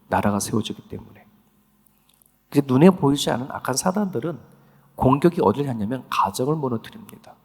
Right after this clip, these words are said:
음. 동성연애가 다른 어떤 죄보다도 우리 기독교적인 입장에서 되게 민감하게 반응한 것은 그것을 허락하는 순간에, 예, 모든 가정이 깨어지기 때문에 그렇습니다.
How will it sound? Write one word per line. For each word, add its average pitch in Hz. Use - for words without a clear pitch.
음. 117
동성연애가 135
다른 147
어떤 190
죄보다도 131
우리 131
기독교적인 170
입장에서 117
되게 127
민감하게 131
반응한 104
것은 92
그것을 147
허락하는 233
순간에, 202
예, 95
모든 -
가정이 107
깨어지기 170
때문에 104
그렇습니다. -